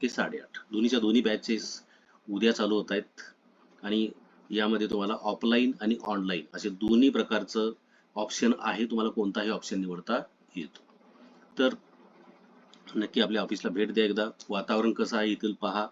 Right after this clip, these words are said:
सकाळ सकाळी तुम्ही जर आला, मार्केट ओपन झाल्यानंतर एक अर्ध्या पाऊण तासात जर इथं आला तर तुम्हाला आपले जे विद्यार्थी प्रॉफिट कमवतायत दररोज ते तुम्हाला इथं पाहायला मिळेल आणि असं वातावरण तुम्हाला इतर ठिकाणी कुठंही बघायला मिळणार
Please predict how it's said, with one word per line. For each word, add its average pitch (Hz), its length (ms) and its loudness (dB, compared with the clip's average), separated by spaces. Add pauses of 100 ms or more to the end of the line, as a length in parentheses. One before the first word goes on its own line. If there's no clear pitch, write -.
(400)
सकाळ 117 340 0
सकाळी 113 320 0
तुम्ही 110 240 2
जर 117 180 0
आला, 104 280 2 (360)
मार्केट 110 360 0
ओपन 104 320 2
झाल्यानंतर 104 460 4
एक 127 160 2
अर्ध्या 104 220 0
पाऊण 107 160 2
तासात 117 260 -4
जर 127 180 4
इथं 120 180 2
आला 92 260 0 (380)
तर 120 80 2
तुम्हाला 110 360 0
आपले 107 380 0
जे 110 320 2
विद्यार्थी 110 520 0
प्रॉफिट 117 420 -2
कमवतायत 110 400 4
दररोज 101 600 2 (1000)
ते 139 80 4
तुम्हाला 120 260 6
इथं 107 120 2
पाहायला 87 260 -2
मिळेल 73 280 -14 (260)
आणि 113 120 2
असं 123 220 6
वातावरण 127 360 6
तुम्हाला 123 260 2
इतर 113 200 0
ठिकाणी 107 280 2
कुठंही 107 400 -2
बघायला 92 320 -2
मिळणार 90 280 -4